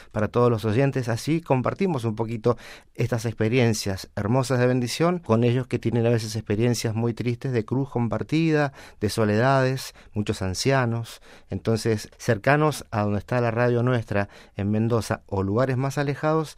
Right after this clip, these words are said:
que esa bendición pueda llegar también a ellos. A ver, en la misa de acción de gracias del lunes pasado, el cardenal Poli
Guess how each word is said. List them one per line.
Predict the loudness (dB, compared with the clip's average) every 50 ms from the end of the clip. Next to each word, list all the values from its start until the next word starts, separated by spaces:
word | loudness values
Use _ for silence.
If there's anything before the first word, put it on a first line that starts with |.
| -20 -14
que | -12 -8
esa | -4 -2 0
bendición | 2 2 2 0 0 0 -2 -2 -2
pueda | -2 0 0 0
llegar | 0 0 0 -2 -2
también | -2 -2 -2 -2 -2 -2
a | -2 -2 -4
ellos. | -4 -6 -8 -10 -12 -14 -16 -16 -18 -14 -6
A | -2 0 2
ver, | 2 2 2 0 -2 -6 -14 -12 -4 0
en | 4 4
la | 6
misa | 6 6 4 6 6
de | 6
acción | 4 4 2 2 2 2 4
de | 4
gracias | 4 4 4 2 2 0 0 0 0 -2 -6 -8 -10 -12 -14 -16 -14 -10
del | -4 -2 -2 0 0
lunes | 0 0 0 0 -2
pasado, | -4 -4 -6 -4 -2 -2 -2 -2 -2 -4 -6 -12 -8 -2
el | 0 2 2 0 0
cardenal | -2 -2 0 2 2 4 4 4 4 2
Poli | 2 2 4 4 4 4 2 -2 -4 -6